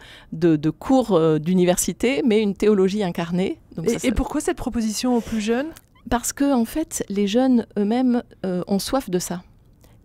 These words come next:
Speaker 1: Ils ont soif de lire la Bible, ils ont soif d'avoir, euh, des cours d'introduction, euh, aux différents types de théologie, aux différentes, et ils nous demandent cela. Ils,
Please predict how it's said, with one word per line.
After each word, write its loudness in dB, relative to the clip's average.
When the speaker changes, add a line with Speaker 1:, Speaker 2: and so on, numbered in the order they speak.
Speaker 1:
Ils 2
ont 2
soif -2
de 4
lire 4
la 2
Bible, -4
ils -2
ont 0
soif 0
d'avoir, 0
euh, -4
des -2
cours 0
d'introduction, 2
euh, 2
aux 4
différents -2
types -8
de -2
théologie, 2
aux 2
différentes, -6
et -6
ils 8
nous 6
demandent 2
cela. -6
Ils, 4